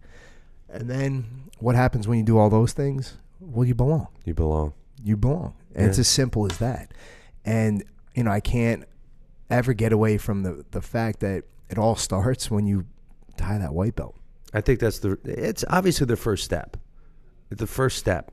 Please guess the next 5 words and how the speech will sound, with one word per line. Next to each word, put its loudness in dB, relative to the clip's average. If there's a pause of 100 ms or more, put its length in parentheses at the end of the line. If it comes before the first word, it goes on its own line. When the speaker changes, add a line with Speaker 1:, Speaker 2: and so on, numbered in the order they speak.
Speaker 2:
And 0 (720)
I 2
think 2
when 4
people 2